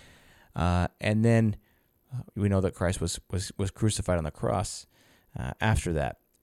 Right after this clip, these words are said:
as well as scourged and many other things. So this is not to say that, you know, if Pontius Pilate wouldn't have been indecisive, Christ wouldn't have died on the cross. Uh, we, we know that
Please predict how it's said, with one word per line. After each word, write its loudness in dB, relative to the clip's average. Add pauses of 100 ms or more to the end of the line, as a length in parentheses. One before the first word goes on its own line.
(260)
as -2
well 4
as 0
scourged 0
and -2
many -2
other -4
things. -10 (340)
So 6 (500)
this 2
is 0
not 2
to 2
say 2
that, 2 (320)
you 0
know, 4
if 0
Pontius 2
Pilate 2
wouldn't 2
have -2
been -2
indecisive, -4
Christ -4
wouldn't -4
have -8 (440)
died -2
on -10
the -6
cross. -6 (300)
Uh, -6 (240)
we, -2 (580)
we 6
know 10
that 8